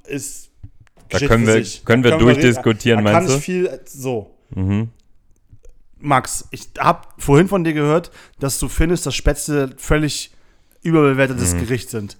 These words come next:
Speaker 2: Komplett overrated. Komplett genauso wie <laughs> Mac and Cheese. <laughs> Ich mach mir nur Feinde in dieser Folge, ich sag's dir. Ähm,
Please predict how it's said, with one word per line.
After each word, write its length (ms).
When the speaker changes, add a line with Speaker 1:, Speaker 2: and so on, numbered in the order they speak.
Speaker 2:
Komplett 460
overrated. 680
Komplett 460
genauso 500
wie 220
<laughs> 540
Mac 260
and 120
Cheese. 380
<laughs> 140
Ich 260
mach 220
mir 80
nur 260
Feinde 520
in 120
dieser 260
Folge, 380
ich 120
sag's 300
dir. 160
Ähm, 680